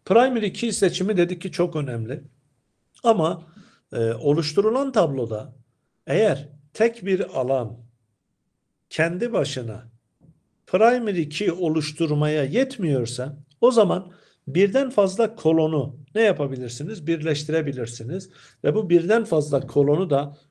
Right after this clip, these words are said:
kullanarak yine bir primary key, eklenen her bir satırı, her bir tuple'ı,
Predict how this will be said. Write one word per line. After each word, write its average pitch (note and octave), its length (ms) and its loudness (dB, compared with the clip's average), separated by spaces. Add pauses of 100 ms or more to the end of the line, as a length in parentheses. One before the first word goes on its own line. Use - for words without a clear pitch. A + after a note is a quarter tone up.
kullanarak E3+ 760 0 (280)
yine G#3+ 300 -4
bir C4 240 -10 (200)
primary E3+ 640 -2
key, A2+ 340 -12
eklenen F#3 480 -4
her G3 300 0
bir E3 100 -2
satırı, D3 580 -2
her F#3 280 -2
bir D3+ 200 -6
tuple'ı, C#3+ 540 -4